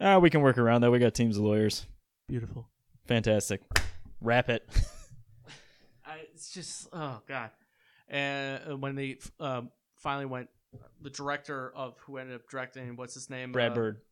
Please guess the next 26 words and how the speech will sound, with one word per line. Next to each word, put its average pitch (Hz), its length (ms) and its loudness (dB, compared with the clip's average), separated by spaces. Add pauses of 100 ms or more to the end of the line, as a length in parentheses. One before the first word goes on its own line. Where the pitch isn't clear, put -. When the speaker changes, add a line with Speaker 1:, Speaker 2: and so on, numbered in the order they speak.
(140)
Speaker 2:
yeah. 160 280 -4 (160)
He, 139 300 -2
uh, 127 280 -2 (120)
he 151 380 -6
botched 120 320 -2
that 123 140 -6
idea. 120 300 -10
It's 123 120 -14
like, 139 200 -12
"Uh, 147 1300 0
no." 123 580 -6
Speaker 1:
Thank 123 200 -2
God. 113 260 -2
This 95 100 -6
sounds 110 200 -4
like 104 140 -4
a 95 120 -8 (200)
dumpster 117 440 0
fire. 98 240 -8
Speaker 2:
Yeah, 123 260 -4 (100)
and 147 140 -14
he, 151 180 -18
like, 143 280 -12
repurposed 143 1120 -6 (440)
Pete 139 180 -8
Townshend 127 540 -8